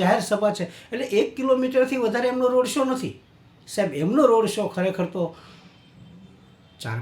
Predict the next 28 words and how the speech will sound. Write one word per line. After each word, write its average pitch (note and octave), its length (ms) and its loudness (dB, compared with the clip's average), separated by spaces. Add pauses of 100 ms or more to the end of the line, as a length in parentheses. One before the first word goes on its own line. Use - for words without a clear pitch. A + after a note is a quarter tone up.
પાંચ D4+ 220 6
કિલોમીટરનો B3+ 560 0
તો G#3 180 -2
મિનિમમ F#3 400 2
રાખવો A#2 320 -4
જોઈએ. F#2 240 -14 (1900)
તો A3+ 240 6
સાહેબ, B3 280 4
સાહેબને F3+ 440 0
પણ G#3+ 220 -4
ખબર F3+ 220 0
પડે F3+ 260 -2 (540)
કે D#3+ 180 -6
તંત્ર F3 400 -2 (120)
કાંઈ E3+ 260 0
કામ E3 220 0
કરે E3+ 200 0
છે E3+ 160 -6
કે E3+ 100 -6
નથી F3+ 340 -2
કરતું, G#3 520 2 (240)
અને F#3 240 0
એ C4 420 8
બાને F#3+ 260 6 (460)
રસ્તાઓ F#3+ 500 0
રિપેર F3+ 320 -4
થઈ D#3 220 -4
જાય D3+ 300 0